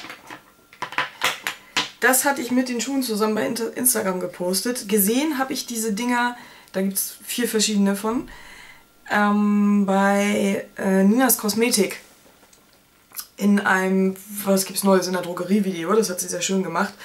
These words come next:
Und da gab es von acht mal vier vier verschiedene Sorten, Limited Edition.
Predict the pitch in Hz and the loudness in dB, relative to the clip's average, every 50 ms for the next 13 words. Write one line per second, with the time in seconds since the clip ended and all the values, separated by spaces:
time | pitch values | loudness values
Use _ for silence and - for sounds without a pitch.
0 | - - - - - - - - - 196 202 202 196 196 196 202 208 208 226 214 | -18 -18 -18 -18 -18 -16 -6 -2 0 2 4 4 2 4 4 2 2 2 0 0
1 | - 208 190 202 247 - - - 202 185 185 - - - 220 247 254 254 247 - | 0 0 0 0 -2 -4 -2 -2 -2 -2 -2 -4 -6 -6 -2 0 0 0 0 -2
2 | - 226 214 - 208 196 - 196 190 185 180 170 180 196 220 269 - 311 294 262 | -2 -4 -2 -2 -2 -4 -4 -4 -6 -6 -6 -2 2 2 2 2 0 -2 -2 0
3 | 226 214 214 202 190 190 202 233 202 202 233 - - 370 | 0 0 0 0 -2 -4 -8 -6 -4 0 0 0 0 0